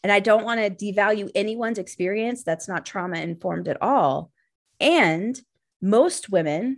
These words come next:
not all, like, whoever's listening to this, not all, eh, are gonna have a true feminine essence. But most of the time we do wear that conditioned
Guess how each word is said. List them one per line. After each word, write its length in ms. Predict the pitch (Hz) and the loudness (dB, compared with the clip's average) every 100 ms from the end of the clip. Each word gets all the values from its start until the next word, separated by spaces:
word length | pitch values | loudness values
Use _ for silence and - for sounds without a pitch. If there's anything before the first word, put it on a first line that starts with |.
| - | -4
not 280 | 214 233 | -2 0
all, 320 | - 165 160 185 | 4 4 4 2
like, 200 | 165 165 | 0 -2
whoever's 400 | 185 170 165 151 | -2 -2 -2 -6
listening 300 | 151 160 156 | -8 -6 -6
to 60 | |
this, 220 | 151 180 | -6 -6
not 240 | 202 226 - | -4 -4 -2
all, 680 | - 240 233 180 170 170 - _ _ _ _ | 0 4 4 4 2 -2 -6 _ _ _ _
eh, 120 | - - - - | -10 -10 -10 -2
are 160 | 208 | 0
gonna 180 | 226 214 | 2 0
have 220 | 196 180 | -2 -2
a 40 | 170 | -4
true 300 | - 175 170 | -4 -4 -4
feminine 400 | 170 170 156 147 | -4 -4 -4 -4
essence. 520 | 233 233 143 - - - - - - | -4 -4 -10 -12 -16 -20 -20 -20 0
But 140 | 202 | 2
most 320 | 208 196 277 | 6 6 4
of 80 | 330 | 0
the 80 | 269 | -4
time 380 | 233 233 240 208 | -4 -6 -4 -2
we 100 | 180 | -4
do 300 | 165 185 214 | -4 -6 0
wear 180 | 190 170 | 0 2
that 220 | 156 - | -2 -4
conditioned 800 | 180 151 143 - 151 156 165 | -8 -4 -4 -4 -6 -6 -8